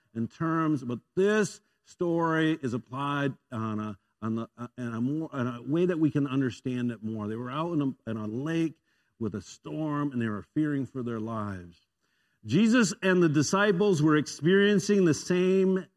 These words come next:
events, but their responses were polar opposites. And guess what? Right now in this world, everyone's experiencing the same thing. Every government in worldwide is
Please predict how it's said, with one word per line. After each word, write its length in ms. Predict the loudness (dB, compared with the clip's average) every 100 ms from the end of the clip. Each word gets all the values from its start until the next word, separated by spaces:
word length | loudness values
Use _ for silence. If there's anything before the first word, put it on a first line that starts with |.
| -4
events, 760 | -2 0 0 0 -4 _ _ _ _ _ _ _ _ -6
but 140 | -4 0
their 120 | 2
responses 1080 | 2 0 -4 -2 0 2 2 2 0 0
were 180 | 0 -4
polar 600 | -4 -6 -4 -2 -2 -4 -6
opposites. 680 | -8 -6 -8 -8 -10 -12 _ _ _ _ _ _ _ _ -8
And 140 | -4
guess 260 | -4 -6 -6
what? 200 | -6 -4
Right 280 | -4 -4 -2
now 280 | -2 -4
in 220 | -2 2 2
this 240 | 0 -4
world, 400 | -2 -2 -2 -4 _ _
everyone's 520 | -10 -4 -2 0 0 -2
experiencing 800 | -4 -6 -4 -2 -2 -4 -6
the 80 | -6
same 400 | -8 -10 -8 -8 -8
thing. 240 | -12 -12 -16 _ _ _ _ _ _ _ _ -2
Every 360 | 0 2 2
government 520 | 4 2 2 2 0 0
in 320 | 0 0 0
worldwide 640 | 0 0 0 0 -2 -2
is 200 | -4 -8